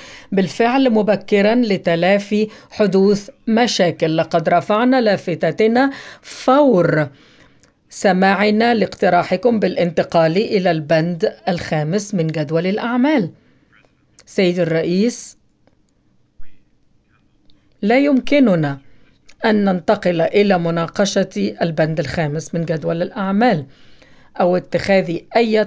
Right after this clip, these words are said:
قرارات في إطار هذا البند حتى ننتهي من مناقشة البند الرابع.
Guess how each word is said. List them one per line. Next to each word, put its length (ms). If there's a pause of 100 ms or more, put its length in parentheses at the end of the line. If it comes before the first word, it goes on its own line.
(140)
قرارات 540
في 200
إطار 340
هذا 200
البند 400 (800)
حتى 600 (960)
ننتهي 640
من 220
مناقشة 720
البند 400
الرابع. 480